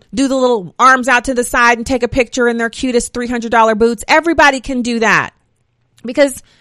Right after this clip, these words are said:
you're pretty safe. You're relatively safe. You don't have to worry about anything happening to you. There's not really anybody coming after you. You really are just gonna ride to the nearest froyo and get some frozen yogurt. You're not riding into a situation where anyone's going to die.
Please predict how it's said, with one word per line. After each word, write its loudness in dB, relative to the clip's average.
you're -4
pretty -2
safe. 0
You're -8
relatively 0
safe. -2
You -6
don't -6
have -6
to -10
worry 2
about 0
anything -6
happening -4
to -4
you. -2
There's -2
not -2
really -4
anybody -2
coming -4
after -4
you. -4
You -6
really -2
are 0
just -2
gonna -2
ride 2
to -4
the 0
nearest -4
froyo 2
and -4
get -4
some -6
frozen -2
yogurt. -2
You're -4
not -2
riding 0
into -8
a -2
situation -4
where -8
anyone's -4
going -6
to -6
die. 2